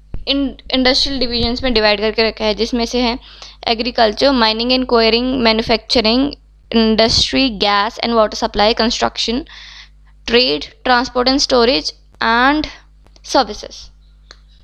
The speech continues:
ठीक है। But इनको simplicity देने के लिए हमने इनको तीन basic divisions में categorize किया, उनको club कर दिया, ठीक है। सबसे पहले बना primary sector। Primary sector में आई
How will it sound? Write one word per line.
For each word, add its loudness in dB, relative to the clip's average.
ठीक -6
है। -4
But -2
इनको -2
simplicity 0
देने 0
के -4
लिए 0
हमने 0
इनको -2
तीन -4
basic -2
divisions -2
में 4
categorize 0
किया, 0
उनको -6
club 0
कर -4
दिया, -10
ठीक -2
है। -4
सबसे 2
पहले 0
बना 0
primary 0
sector। -10
Primary 2
sector 2
में 2
आई -2